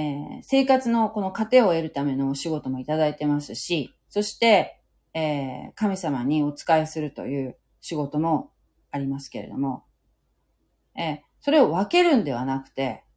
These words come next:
トータルで、すべて、すべて神様からいただいたお仕事であるということでね、私たちは二十四時間、二十四時間フルタイムで神様に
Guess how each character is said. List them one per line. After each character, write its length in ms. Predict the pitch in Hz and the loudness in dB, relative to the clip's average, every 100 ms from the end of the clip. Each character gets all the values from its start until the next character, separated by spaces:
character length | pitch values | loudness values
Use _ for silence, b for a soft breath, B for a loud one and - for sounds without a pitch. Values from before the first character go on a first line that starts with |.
| _ - - | _ -10 0
ト 160 | 330 | 2
ー 60 | 359 | 6
タ 140 | 254 | 6
ル 120 | 143 | 4
で、 100 | - - _ _ _ | -4 -18 _ _ _
す 140 | - | -2
べ 120 | 247 | 0
て、 440 | 254 302 285 - - _ _ _ _ _ _ _ _ _ _ _ _ _ | 4 4 4 2 -8 _ _ _ _ _ _ _ _ _ _ _ _ _
す 160 | - | -2
べ 100 | 302 | 0
て 300 | 294 196 - | 2 2 0
神 200 | - 185 | -8 -6
様 220 | 170 147 139 | -2 -2 -2
か 100 | 123 | -6
ら 60 | |
い 40 | 135 | -2
た 100 | 180 | 2
だ 120 | 190 | 2
い 80 | 185 | 2
た 280 | 156 - _ _ _ | -2 -2 _ _ _
お 60 | 165 | -4
仕 120 | - | 2
事 200 | 302 220 | 2 2
で 100 | 143 | -2
あ 60 | 92 | -6
る 60 | - _ _ _ _ _ _ _ | -12 _ _ _ _ _ _ _
と 80 | - | -18
い 20 | |
う 40 | |
こ 140 | 151 139 | -16 -16
と 60 | |
で 20 | 139 | -12
ね、 360 | 147 190 - _ | -10 -10 -14 _
私 160 | 175 165 | -8 -8
た 80 | |
ち 140 | 143 143 | -6 -4
は 320 | 131 123 - | -2 -2 -4
二 220 | 170 202 226 | 0 2 4
十 220 | 202 170 | 2 -2
四 160 | 151 | -2
時 160 | 156 220 | -2 4
間、 340 | 277 247 139 - _ _ _ | 6 6 2 -8 _ _ _
二 240 | 214 269 311 | 0 0 2
十 80 | |
四 200 | 302 285 | 6 6
時 120 | 311 311 | 6 4
間 360 | 330 277 208 | 6 6 2
フ 140 | 220 240 | -2 0
ル 140 | 294 | 4
タ 160 | 359 339 | 6 6
イ 60 | |
ム 100 | 277 | 6
で 400 | 208 175 117 - _ _ _ _ _ _ _ _ _ | 6 4 2 -4 _ _ _ _ _ _ _ _ _
神 180 | 185 175 | -10 -8
様 240 | 156 131 | -4 -4
に 320 | 135 - - | -6 -10 -18